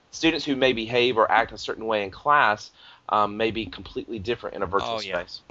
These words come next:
Speaker 2: Oh, yeah. Yeah. It's something similar, um, in, with a, another technical device that I use is the LiveScribe pen.
Speaker 1: Yeah.
Speaker 2: When I observe collaborative groups and, you know, take notes and monitor and assess what,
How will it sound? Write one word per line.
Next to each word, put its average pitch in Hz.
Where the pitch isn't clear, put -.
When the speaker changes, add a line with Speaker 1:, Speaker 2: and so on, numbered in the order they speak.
Speaker 2:
Oh, 120
yeah. 101
Yeah. 104
It's 135
something 202
similar, 147
um, 107
in, 110
with 113
a, 104
another 117
technical 107
device 101
that 98
I 101
use 104
is 110
the 110
LiveScribe 110
pen. 131
Speaker 1:
Yeah. 95
Speaker 2:
When 117
I 123
observe 120
collaborative 113
groups 110
and, 104
you 113
know, 101
take 110
notes 107
and 101
monitor 107
and 101
assess 104
what, 107